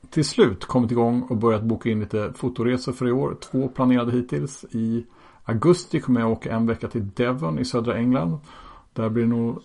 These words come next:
dels lite foto längs den dramatiska kusten, men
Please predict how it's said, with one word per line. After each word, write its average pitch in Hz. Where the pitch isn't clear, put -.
dels 117
lite 113
foto 123
längs 110
den 110
dramatiska 110
kusten, 135
men 120